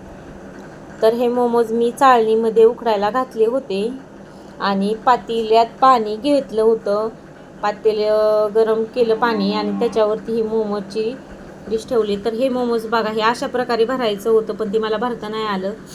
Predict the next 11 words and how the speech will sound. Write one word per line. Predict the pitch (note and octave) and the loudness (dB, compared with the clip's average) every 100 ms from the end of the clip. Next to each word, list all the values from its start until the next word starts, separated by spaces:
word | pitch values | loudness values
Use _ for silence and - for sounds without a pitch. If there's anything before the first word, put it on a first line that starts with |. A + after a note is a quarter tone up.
| - - - - | -16 -16 -18 -6
व्यवस्थित | G#3+ A3 G#3+ - - A#3 | 0 0 -2 -6 -10 2
आकार | A#3 B3 - C4 | 4 4 2 -4
देता | G3+ C4 C4 B3 | -2 -2 0 -2
नाही | A#3+ | -2
आला | A3+ G#3+ | -4 -4
त्याला, | G3 G3+ F#3+ G3 | -4 -4 -4 -4
तर | G#3 | -4
म्हणून | G#3+ A3 A3 | -4 -4 0
असंच | A3+ A#3 C4 A#3+ | -2 -2 -8 -6
केलं | C4 A3+ | -4 -2
मी | G3+ G#3 | -2 -4